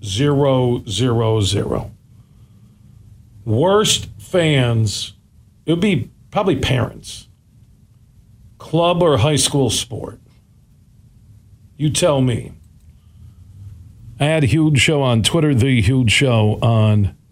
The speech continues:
Facebook. Uh, that is the easiest way, uh, to answer that huge question of the day.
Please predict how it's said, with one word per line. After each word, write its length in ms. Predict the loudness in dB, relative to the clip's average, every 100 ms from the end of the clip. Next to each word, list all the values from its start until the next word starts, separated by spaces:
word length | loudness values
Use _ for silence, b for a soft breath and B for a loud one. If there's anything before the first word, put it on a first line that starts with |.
| _ -4
Facebook. 720 | 0 2 0 0 -2 -2 -12 -16 _ _ _ _ _ _ _ _
Uh, 200 | 0 2
that 220 | 4 2
is 200 | 2 2
the 280 | 2 2 0 -4 -16 -6
easiest 520 | 0 2 4 2 2 2
way, 400 | 2 2 2 -2 -8 -20 -20 _ -20 -20 _ _
uh, 120 | 0 0
to 160 | 2
answer 320 | 2 2 2
that 260 | 2 2 2
huge 280 | 2 2 0
question 460 | 0 0 2 0
of 80 | 2
the 80 | 0
day. 320 | -2 -4 -6